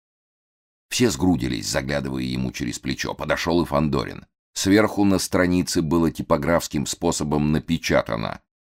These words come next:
«Шестое, девятнадцатое сентября тысяча девятьсот одиннадцатого года, понедельник. День независимости, обретённый благодаря феноменальному великодушию благороднейшего Шустрова А Г.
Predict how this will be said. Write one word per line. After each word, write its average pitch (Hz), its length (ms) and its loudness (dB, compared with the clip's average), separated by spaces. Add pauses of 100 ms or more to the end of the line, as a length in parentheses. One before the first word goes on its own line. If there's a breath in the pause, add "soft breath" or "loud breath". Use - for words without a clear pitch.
(100)
«Шестое, 104 600 4
девятнадцатое 76 800 2
сентября 76 500 0
тысяча 78 440 -2
девятьсот 69 480 0
одиннадцатого 69 640 -2
года, 58 400 -4 (220)
понедельник. 71 760 -2 (600)
День 104 460 6
независимости, 85 880 0
обретённый 92 640 4
благодаря 85 480 4
феноменальному 90 800 2
великодушию 87 720 4
благороднейшего 80 1080 2
Шустрова 90 960 2
А 85 220 4
Г. 67 420 2